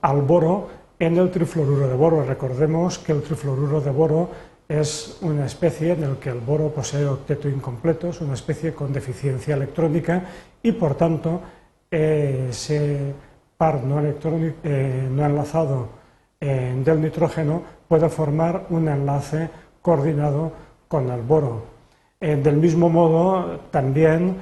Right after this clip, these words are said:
eh, es lo que explica que el amoníaco sea un ligando habitual en muchos compuestos de coordinación, como en la formación del ion diamín plata,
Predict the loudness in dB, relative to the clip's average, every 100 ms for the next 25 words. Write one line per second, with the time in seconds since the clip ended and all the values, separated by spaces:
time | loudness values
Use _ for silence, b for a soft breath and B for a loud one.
0 | B B _ 2 2 2 0 -2 0 -2
1 | -4 0 2 4 2 2 0 0 -2 0
2 | 0 0 -4 -4 B B -6 0 2 2
3 | 2 0 2 2 2 2 0 0 -2 -4
4 | -4 -2 0 0 0 0 -2 -2 -4 -4
5 | -2 -2 -2 -2 -4 -2 -4 -2 -2 0
6 | 0 0 -2 B B B 2 4 2 2
7 | 0 0 0 -2 -2 0 -2 -6 B _
8 | -2 2 2 2 2 2 0 0 -2 -4
9 | -6 -4 0 0 -2 -8